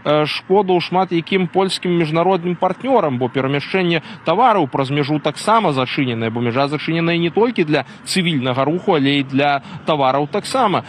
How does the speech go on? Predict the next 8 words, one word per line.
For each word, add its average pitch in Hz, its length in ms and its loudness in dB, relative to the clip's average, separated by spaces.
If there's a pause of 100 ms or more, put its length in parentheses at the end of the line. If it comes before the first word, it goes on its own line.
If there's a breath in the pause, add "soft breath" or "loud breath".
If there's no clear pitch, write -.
(220 loud breath)
Дык 240 120 0
вось - 180 0
тут 190 160 -6
варта 214 340 2
адзначыць, 208 480 -2
што - 260 -4
толькі 180 640 0
летась, 175 680 0